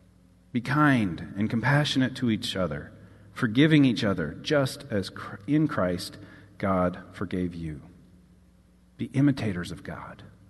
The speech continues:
as dearly loved children, and live a life of love, just as Christ loved us and gave himself up for us as a fragrant offering and sacrifice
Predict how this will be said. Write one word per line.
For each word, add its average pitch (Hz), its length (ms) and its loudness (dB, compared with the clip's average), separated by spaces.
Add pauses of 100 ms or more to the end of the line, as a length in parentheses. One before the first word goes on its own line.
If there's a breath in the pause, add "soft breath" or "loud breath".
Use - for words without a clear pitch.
(1200)
as 92 180 -8
dearly 127 480 0
loved 101 580 -2
children, 80 520 -10 (480)
and 98 180 -2
live 131 420 2
a 107 80 0
life 117 440 6
of 104 200 -4
love, 101 360 6 (320 loud breath)
just 131 380 0
as 113 220 2
Christ 135 400 2
loved 123 280 2
us 131 220 2
and 95 140 -2
gave 110 200 -2
himself 110 440 -4
up 110 220 -4
for 117 320 -6
us 98 320 -4
as 87 140 -6
a 85 80 -6
fragrant 131 540 -4 (380 loud breath)
offering 85 540 -6 (340 loud breath)
and 82 220 -12
sacrifice - 880 -10